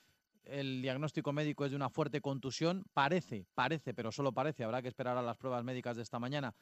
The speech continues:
que no tiene fractura y posiblemente tampoco fisura, con lo cual la lesión sería menor, pero ya digo, eh, ese golpe fortísimo le impedía seguir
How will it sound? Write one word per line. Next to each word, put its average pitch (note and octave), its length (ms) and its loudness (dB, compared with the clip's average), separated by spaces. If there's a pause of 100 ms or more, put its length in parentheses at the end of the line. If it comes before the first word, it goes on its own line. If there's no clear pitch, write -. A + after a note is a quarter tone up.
(300)
que B2+ 120 -4
no C#3 140 0
tiene C#3 240 -2
fractura C3 580 0 (440)
y C#3 260 -6
posiblemente C#3 640 -2
tampoco A#2 380 -2
fisura, D3 380 0
con C#3 100 0
lo A#2+ 100 0
cual B2+ 160 2
la B2 80 0
lesión A#2 300 -4
sería B2+ 240 0
menor, C3+ 260 -2
pero B2 160 -2
ya C3 140 2
digo, G#2 320 -2
eh, A2 240 -2
ese C#3 160 0
golpe C#3 260 2
fortísimo C3+ 640 -2
le B2+ 100 0
impedía B2 440 -2
seguir B2+ 400 -4